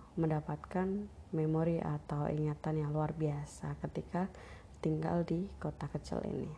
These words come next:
Kota kecil ini namanya Yogyakarta. Nah, sembilan tahun, ah, saya tinggal di situ dan ini terinspirasi dari lagu di Apple Music yang,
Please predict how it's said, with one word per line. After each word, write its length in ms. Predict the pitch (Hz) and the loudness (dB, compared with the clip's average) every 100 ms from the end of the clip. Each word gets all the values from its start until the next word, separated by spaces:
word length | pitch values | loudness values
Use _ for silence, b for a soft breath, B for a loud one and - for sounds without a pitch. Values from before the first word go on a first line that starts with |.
| - - - - - - - - - - - - - B B B B - | -12 -16 -16 -16 -16 -16 -16 -16 -16 -18 -18 -18 -16 B B B B -2
Kota 240 | 165 165 | 0 2
kecil 320 | 175 170 170 170 | 2 2 4 6
ini 160 | 190 | 6
namanya 480 | 185 156 160 175 180 - - | 6 4 4 2 0 -4 0
Yogyakarta. 880 | 156 151 156 151 156 151 - 151 175 247 - - - - | 0 2 0 2 -2 -2 -4 -2 -2 -4 -8 -16 -16 -4
Nah, 120 | 165 - | -4 2
sembilan 480 | 165 165 156 165 | 2 4 0 0
tahun, 480 | 160 147 151 165 190 196 B B B B B - | 0 2 4 4 4 0 B B B B B -4
ah, 320 | 165 165 156 147 | -2 -2 -4 -4
saya 240 | - 156 | -4 -2
tinggal 320 | 160 160 156 | 0 2 2
di 80 | 156 | 0
situ 560 | 151 - - 185 247 - | -2 -4 2 2 2 -2
dan 240 | 156 151 156 156 - - - - | -2 0 -2 -6 -12 -18 -12 4
ini 160 | 185 | 4
terinspirasi 800 | 196 180 170 170 - 170 156 185 | 6 4 4 2 0 0 2 4
dari 560 | 170 156 160 160 - - - - | 4 4 2 -2 -8 -14 -16 0
lagu 640 | 160 160 151 180 180 175 | 2 4 2 4 6 6
di 240 | 160 151 - | 4 4 4
Apple 560 | - 151 156 156 156 160 | 2 2 2 2 2 2
Music 400 | 160 156 170 - | 2 0 -2 0
yang, 320 | 156 156 | 0 0